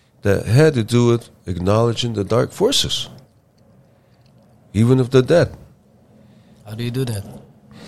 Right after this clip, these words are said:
Speaker 1: Well, as an example, we have what they call an Ogiwe ceremony. And they say that if you do not acknowledge the ghost of your past, <laughs> right, which is the dead people, right? Some suspicions say it can haunt you.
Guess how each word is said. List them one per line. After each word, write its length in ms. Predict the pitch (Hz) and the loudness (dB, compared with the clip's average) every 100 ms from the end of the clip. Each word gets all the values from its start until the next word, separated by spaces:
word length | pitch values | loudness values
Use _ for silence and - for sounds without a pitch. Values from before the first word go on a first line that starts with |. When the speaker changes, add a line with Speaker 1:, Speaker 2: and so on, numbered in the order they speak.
| - - - - - - - - | -18 -20 -20 -20 -20 -20 -16 -6
Speaker 1:
Well, 280 | 117 131 117 | -2 0 -2
as 360 | - 107 101 | -4 -6 -2
an 60 | 123 | -2
example, 460 | 104 135 156 120 | 0 2 2 2
we 140 | 107 107 | 0 2
have 160 | 123 113 | 2 0
what 140 | 104 | -4
they 80 | - | -4
call 260 | - 117 | 2 2
an 80 | 104 | 2
Ogiwe 580 | 95 85 131 180 147 82 | -2 0 2 2 2 0
ceremony. 640 | - 85 78 80 80 131 - - - - - _ _ _ _ _ _ - _ _ - | -2 -4 -4 -6 -6 -6 -10 -20 -20 -20 -20 _ _ _ _ _ _ -20 _ _ -10
And 140 | 92 87 | -4 2
they 100 | 104 | 2
say 460 | - 143 160 160 | 4 4 6 2
that 160 | 135 85 | 0 0
if 100 | 87 | 2
you 80 | 90 | 0
do 100 | 101 | 2
not 220 | 139 98 | 2 0
acknowledge 540 | 95 101 117 120 98 | -2 2 4 4 2
the 100 | - | -2
ghost 460 | 98 113 95 - - | 4 4 4 -2 -4
of 100 | 82 | -4
your 100 | 78 | -4
past, 640 | - 101 71 - - - - - - - _ _ _ - | 2 2 2 -2 -4 -6 -16 -20 -20 -20 _ _ _ -4
<laughs> 580 | 104 98 - - - - | -2 -2 -4 -20 -20 -6
right, 220 | 87 92 | -4 -2
which 200 | 85 - | -4 -4
is 60 | 85 | -6
the 60 | 95 | -2
dead 280 | 139 131 - | 0 0 -2
people, 340 | 80 - - _ _ _ _ _ - | -12 -12 -20 _ _ _ _ _ -18
right? 240 | - 82 - - _ _ _ _ _ _ _ _ _ _ - | -8 -6 -8 -12 _ _ _ _ _ _ _ _ _ _ -6
Some 260 | - 107 | 0 2
suspicions 540 | 101 101 - 110 101 85 | 2 -4 0 0 0 -2
say 240 | - 101 | 0 0
it 200 | 76 67 | 0 -6
can 120 | 92 | -6
haunt 320 | 95 110 104 | -4 -4 -6
you. 80 | - | -8